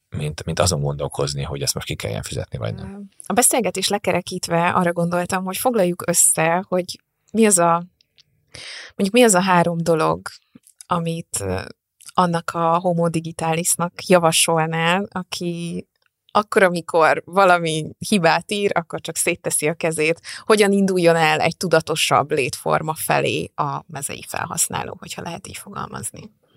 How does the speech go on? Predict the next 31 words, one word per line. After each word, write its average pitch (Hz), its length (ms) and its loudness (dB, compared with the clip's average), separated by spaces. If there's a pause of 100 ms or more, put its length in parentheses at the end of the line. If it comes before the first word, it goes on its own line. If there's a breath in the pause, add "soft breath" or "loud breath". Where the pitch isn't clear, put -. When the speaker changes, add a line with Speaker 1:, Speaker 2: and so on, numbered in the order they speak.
(140)
Speaker 1:
A - 100 -10
figyelem 104 440 4
és - 100 2
a - 40 2
gyanakvás 73 840 0 (120)
nagyon 73 360 0
fontos, 104 640 0 (100)
ha - 180 0
olyan 76 220 2
cégnél 67 320 -2
dolgozunk. 62 680 -6
Végezzük 87 600 2
el 73 320 2 (180)
az - 220 -8
összes - 440 4
kibervédelmi 64 720 -4
tréninget 69 840 -4 (800 soft breath)
becsülettel. 73 920 -2 (800 loud breath)
Nagyon 113 260 6
fontos, - 560 -8
ugyanis 98 300 4
ez 95 100 0
a 101 60 6
mindennapi 87 420 4
életünkre 71 440 -6
is - 100 -8
kihathat. - 440 -10
Nálunk 98 380 0
is 80 140 -6
rengeteg 82 480 0
ilyen, 67 360 -4